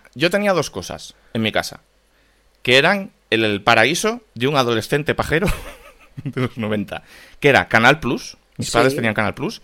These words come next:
Speaker 2: De pago.
Speaker 1: De pago.
Speaker 2: Ajá.
Speaker 1: Y tenía un vídeo V H S, esto para los, los zoomers no vais a entender nada, ¿no? Pero para la gente que sea un poco mayor. Tenía un vídeo V H S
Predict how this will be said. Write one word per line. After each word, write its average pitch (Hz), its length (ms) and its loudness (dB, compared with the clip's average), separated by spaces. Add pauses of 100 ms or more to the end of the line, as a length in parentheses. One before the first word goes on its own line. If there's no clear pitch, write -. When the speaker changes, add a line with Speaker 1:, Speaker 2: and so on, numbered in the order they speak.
Speaker 2:
De 180 100 -2
pago. 143 400 -2 (480)
Speaker 1:
De 104 180 -4
pago. 110 280 2 (440)
Speaker 2:
Ajá. 131 340 -12 (140)
Speaker 1:
Y 185 140 0
tenía 180 320 2
un 170 180 -2
vídeo 208 480 0 (220)
V 151 160 2
H 160 240 2
S, 185 260 -2
esto 151 280 -2
para 135 280 -2
los, 120 380 -4
los 117 240 -4
zoomers 226 420 -4
no 131 120 -4
vais 151 160 -6
a 139 40 -4
entender 117 360 -2
nada, 92 260 -8
¿no? 127 100 -2
Pero - 160 -4
para 107 180 -2
la 104 100 -4
gente 139 180 -6
que 120 40 -14
sea 139 120 -6
un 120 80 -6
poco 117 140 -8
mayor. 98 320 -6
Tenía 139 240 -2
un 160 80 -4
vídeo 117 260 0
V 156 80 0
H 151 200 -4
S 202 240 -6